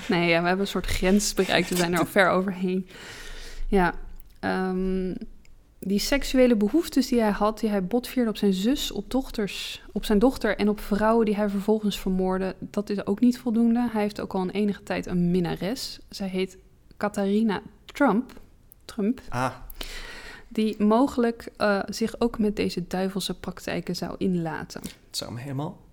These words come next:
Speaker 2: niks verbazen.
Speaker 1: Hier kom ik later even op terug.
Speaker 2: Oké.
Speaker 1: Parkeer dit even. <laughs> De magistraten weten genoeg. Deze Peter is extreem ver afgegleden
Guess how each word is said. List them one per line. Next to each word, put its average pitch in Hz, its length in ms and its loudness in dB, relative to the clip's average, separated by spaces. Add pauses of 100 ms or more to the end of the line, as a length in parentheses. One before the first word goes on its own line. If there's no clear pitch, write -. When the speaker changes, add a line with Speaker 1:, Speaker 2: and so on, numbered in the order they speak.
(140)
Speaker 2:
niks 175 400 -2
verbazen. 107 540 -2
Speaker 1:
Hier 247 180 0
kom 240 140 2
ik 233 80 0
later 196 280 -2
even - 180 -8
op - 80 -10
terug. - 240 -12
Speaker 2:
Oké. - 220 -4 (500)
Speaker 1:
Parkeer 202 340 -4
dit - 260 -10
even. - 200 -2
<laughs> - 640 -8 (1200)
De 226 120 4
magistraten 277 600 2
weten 262 260 4
genoeg. 226 500 4 (380)
Deze 233 320 4
Peter 240 400 2
is 226 120 -6
extreem 214 520 0
ver 196 520 4
afgegleden 180 880 -2